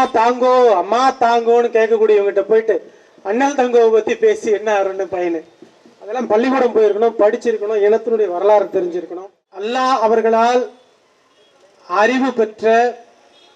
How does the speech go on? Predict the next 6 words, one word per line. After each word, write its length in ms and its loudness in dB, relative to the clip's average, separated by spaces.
முகமது 400 -2
நபி 260 0
அவர்களுடைய 580 0
கொள்கையை 440 0
ஏற்றுக்கொண்டு 760 0
மிகுந்த 520 -2